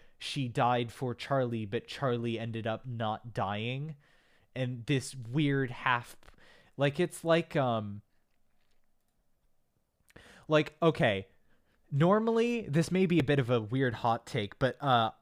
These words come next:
I don't think, I think BioShock Infinite is vastly overrated considered compared to the Rapture games.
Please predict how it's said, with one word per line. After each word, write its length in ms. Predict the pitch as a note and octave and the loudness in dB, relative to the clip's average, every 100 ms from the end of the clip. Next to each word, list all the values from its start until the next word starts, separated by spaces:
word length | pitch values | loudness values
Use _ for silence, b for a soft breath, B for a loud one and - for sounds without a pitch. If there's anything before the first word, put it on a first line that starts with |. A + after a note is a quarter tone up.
| C3+ | 2
I 920 | C#3+ F#3+ A#3+ A#3 A3+ G#3+ G#3 G3 - _ _ _ C3 - _ _ - | 6 6 4 0 -2 -4 -4 -6 -10 _ _ _ -18 -18 _ _ -2
don't 420 | E3 D#3+ E3+ - | 4 4 4 -4
think, 400 | - - D#3+ D#3+ - | -8 -2 0 -2 2
I 100 | C#3+ | 2
think 300 | D#3+ A3+ F#3+ | 4 0 2
BioShock 560 | E3 E3 F#3 - E3+ E3+ | 8 8 8 4 2 4
Infinite 380 | D#3+ - D#3+ C#3 | -4 0 0 0
is 160 | A#2+ | 0
vastly 560 | A2+ C3+ C3+ - D#3 C3+ | 4 6 6 2 -2 0
overrated 640 | B2+ A#2 A#2 A2 G#2 G2 | 0 0 0 -2 -2 -6
considered 640 | - C3+ - B2+ A#2+ A2+ | -6 -6 -2 -2 -2 -4
compared 340 | - C3 B2+ A#2 | -8 -4 -2 -4
to 80 | G#2+ | -4
the 80 | |
Rapture 460 | G#2 G#2 G#2 - A2+ | -2 0 0 -2 -8
games. 400 | G2 G2 F#2 - | -6 -6 -8 -14